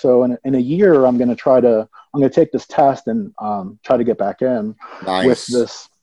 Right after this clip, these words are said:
Speaker 1: with, you know, concrete results that say, "Hey, look, you know, I know it's been a while since I've been in the game, but, you know, I passed this test that I'm not supposed to pass until after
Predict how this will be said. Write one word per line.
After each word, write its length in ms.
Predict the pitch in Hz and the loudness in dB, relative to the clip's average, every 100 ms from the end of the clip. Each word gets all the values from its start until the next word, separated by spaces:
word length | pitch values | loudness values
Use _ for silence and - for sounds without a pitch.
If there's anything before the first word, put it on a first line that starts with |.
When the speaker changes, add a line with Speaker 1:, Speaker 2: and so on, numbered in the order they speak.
| _ 143 | _ -4
Speaker 1:
with, 200 | 131 151 | -2 0
you 60 | |
know, 260 | 127 107 110 _ | -2 -2 -6 _
concrete 340 | - 147 - 117 | -2 0 0 0
results 460 | 113 123 123 - | 0 2 2 0
that 180 | - - | -6 -8
say, 300 | - 120 107 | -2 0 0
"Hey, 180 | 117 117 | 0 0
look, 380 | 113 131 101 _ 127 | 2 0 -2 _ -6
you 60 | |
know, 80 | 107 | -4
I 80 | 113 | -2
know 140 | 123 | -2
it's 120 | 113 | -2
been 160 | - 135 | 0 0
a 60 | 110 | 2
while 260 | 107 104 | 2 0
since 220 | - 110 | -4 -4
I've 100 | 110 | -4
been 180 | 98 110 | -2 -2
in 100 | 107 | -2
the 100 | 95 | -4
game, 280 | 123 139 123 | 0 0 2
but, 220 | 101 95 - - - _ | 0 -4 -8 -20 -20 _
you 80 | 127 | -4
know, 80 | 110 | -4
I 60 | |
passed 260 | 104 127 123 | 2 2 2
this 160 | 139 - | -4 0
test 280 | 151 127 | 0 2
that 80 | 117 | 0
I'm 100 | 113 | 0
not 160 | 113 - | -2 -2
supposed 220 | 131 113 | -2 -2
to 60 | - | -2
pass 380 | 120 110 - - | -2 -2 -4 -14
until 260 | 113 120 98 | -4 -2 0
after 640 | 107 135 - 101 95 | 0 0 -2 -10 -10